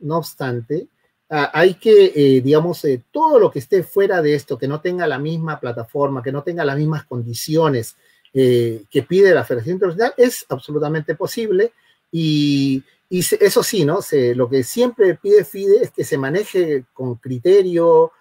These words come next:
la reglamentación que se haga específicamente para cada evento. Entonces, eh, si eso sucedía, digamos, en el ajedrez presencial, ahora con mayor razón se da en el,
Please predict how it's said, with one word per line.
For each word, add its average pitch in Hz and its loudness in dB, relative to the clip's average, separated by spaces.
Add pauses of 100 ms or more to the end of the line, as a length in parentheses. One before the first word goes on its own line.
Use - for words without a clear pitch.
(200)
la 139 2
reglamentación 127 0
que 147 -6
se 160 -2
haga 151 0
específicamente 147 -6
para 120 -8
cada 120 -2
evento. 107 -2 (720)
Entonces, 156 -2 (420)
eh, 160 2
si - 2
eso 320 2
sucedía, 208 0
digamos, 170 0
en 165 -8
el 120 -4
ajedrez 127 -4
presencial, 143 -2 (280)
ahora 185 2
con 143 -10
mayor 143 0
razón 165 -6
se - -4
da 143 -2 (380)
en 135 -2
el, 110 -4